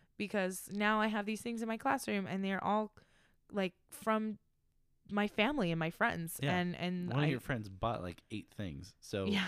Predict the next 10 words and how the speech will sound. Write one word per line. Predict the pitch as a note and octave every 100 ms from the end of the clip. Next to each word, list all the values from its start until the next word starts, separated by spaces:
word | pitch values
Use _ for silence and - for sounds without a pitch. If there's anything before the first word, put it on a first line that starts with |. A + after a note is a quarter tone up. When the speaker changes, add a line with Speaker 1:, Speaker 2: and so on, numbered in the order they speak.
| F3
Speaker 2:
<laughs> | F3 G#2
like, | A#3+ -
you | A3+
never | B2 C#3 D3+
Speaker 1:
<laughs> | B2+
Speaker 2:
know. | A#2+ G#2+ - - - - - - - _
Like, | B2+ A#2+ A#2 - - _ - - - D#2+ - C#2 - - -
I, | C3 D3 B2+ C3
when | D#3
you're | D#3